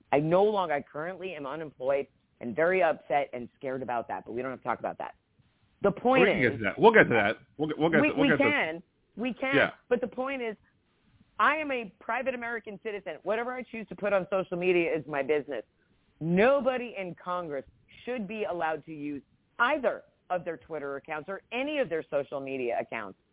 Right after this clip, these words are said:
Speaker 1: to harass any American citizen for any reason. And unfortunately now,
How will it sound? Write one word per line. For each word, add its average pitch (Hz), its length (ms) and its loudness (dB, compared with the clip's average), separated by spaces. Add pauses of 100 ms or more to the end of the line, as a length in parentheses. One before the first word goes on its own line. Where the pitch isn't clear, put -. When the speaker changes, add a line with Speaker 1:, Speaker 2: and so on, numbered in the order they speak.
(360)
Speaker 1:
to 220 140 4
harass 202 400 2 (260)
any 285 340 -4
American 156 560 -8
citizen 139 480 -8 (380)
for 214 140 2 (100)
any 220 280 0
reason. 170 440 -2 (340)
And 175 200 2 (120)
unfortunately 226 960 0
now, 156 340 -6